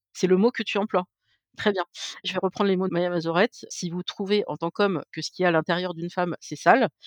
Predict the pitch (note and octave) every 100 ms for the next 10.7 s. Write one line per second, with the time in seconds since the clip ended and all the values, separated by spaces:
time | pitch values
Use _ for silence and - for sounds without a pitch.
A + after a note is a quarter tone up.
0 | - - F3+ E3 F3 G#3+ A3+ D#3+ E3 D#3+
1 | D3+ G#3 G#3 G3+ G3 G#3 D3+ C#3 - _
2 | _ _ _ D3+ D3+ - E3 D3 - -
3 | D3 D#3 A#3 - G3+ D#3+ - _ _ _
4 | - - - G#3 - C4+ - - E3+ F#3
5 | A3 A#3 A3 F#3 F3+ - - - - -
6 | - G3+ E3 E3 D#3 D#3+ A#3 G3 C#3+ -
7 | - - - - - E3 D#3+ G#3 G#3+ F#3
8 | F3 - F3 E3+ E3 G3+ - F#3+ F#3+ E3
9 | D3+ D3+ D3+ D3+ - A#3 G#3 F#3+ D3 -
10 | C4+ F3+ D#3+ D3+ - -